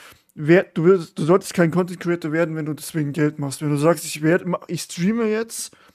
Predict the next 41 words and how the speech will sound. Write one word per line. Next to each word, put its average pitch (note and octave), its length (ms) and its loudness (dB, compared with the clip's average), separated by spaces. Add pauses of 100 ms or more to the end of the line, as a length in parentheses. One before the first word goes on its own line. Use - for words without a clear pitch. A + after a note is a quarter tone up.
ich - 100 -8
mache E3+ 140 4
jetzt D3 140 0
Videos, G3 360 -4
weil E3+ 120 2
ich E3 100 -8 (200)
Kohle F3 240 4
damit C#3+ 220 -4
verdienen D#3 420 -8
will“, F3+ 220 -6 (1000)
da D#3 100 -2
kommst F#3 380 -6
du, F#3 360 2 (380)
die D3+ 100 -6
Wahrscheinlichkeit, G3+ 520 0
dass F3 160 -2
du D#3 400 -2
weiterkommst, E3+ 560 -2
ist D3 120 -6
wesentlich E3 260 -6
geringer, D#3+ 360 -6
als D3+ 180 -8
wenn D#3 120 -8
jemand D3 260 -8
da D3+ 120 -4
sitzt D3+ 220 -12
und D3+ 60 -10
sagt, D3 140 -4
„Ich - 80 -8
hab D#3+ 80 -8
einfach D3 140 -6
Bock - 280 -8
drauf“, D#3 440 0 (600)
und D3 300 0
es D#3+ 160 -6
entwickelt E3 460 -2
sich E3+ 380 -2
und D#3 160 -6
er D#3+ 80 -4
merkt, D#3 380 -6
„Oh, G#3 320 2